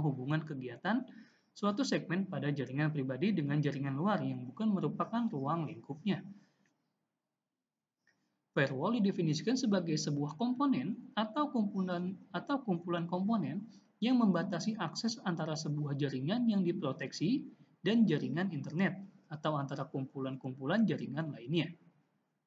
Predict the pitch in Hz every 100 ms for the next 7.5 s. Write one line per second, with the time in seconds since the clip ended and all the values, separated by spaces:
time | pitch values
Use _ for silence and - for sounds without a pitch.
0 | _ _ _ _ _ 190 190 214 220 233
1 | 220 202 285 214 160 165 220 233 165 135
2 | 139 214 - 180 214 269 196 165 160 -
3 | 202 269 262 - 233 226 226 135 220 -
4 | - _ _ - 254 269 220 185 170 180
5 | - 226 190 147 143 139 202 190 147 139
6 | 135 127 135 196 202 165 143 131 139 135
7 | - 127 139 262